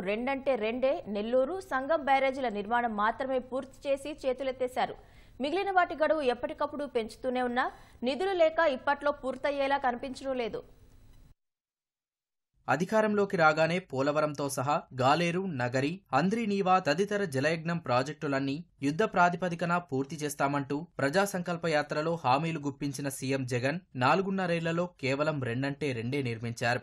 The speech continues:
Speaker 2: ముఖ్యమంత్రిగా బాధ్యతలు చేపట్టిన తొలినాళ్లలో కేవలం వెయ్యి కోట్లు కేటాయిస్తే ఆరు కీలక ప్రాజెక్టులు పూర్తవుతాయని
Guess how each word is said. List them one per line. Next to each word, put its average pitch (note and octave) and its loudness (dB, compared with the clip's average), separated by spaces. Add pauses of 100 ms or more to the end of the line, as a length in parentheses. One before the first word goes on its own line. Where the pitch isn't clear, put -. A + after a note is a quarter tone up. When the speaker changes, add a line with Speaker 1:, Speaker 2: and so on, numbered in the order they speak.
Speaker 2:
ముఖ్యమంత్రిగా C#3 0 (140)
బాధ్యతలు C3+ 0
చేపట్టిన C3+ -4
తొలినాళ్లలో C3 -2 (180)
కేవలం F3+ 2
వెయ్యి C#3+ -2
కోట్లు E3+ -4
కేటాయిస్తే E3 -2 (320)
ఆరు D3 4
కీలక C#3+ 0
ప్రాజెక్టులు C#3 -2 (100)
పూర్తవుతాయని C3 0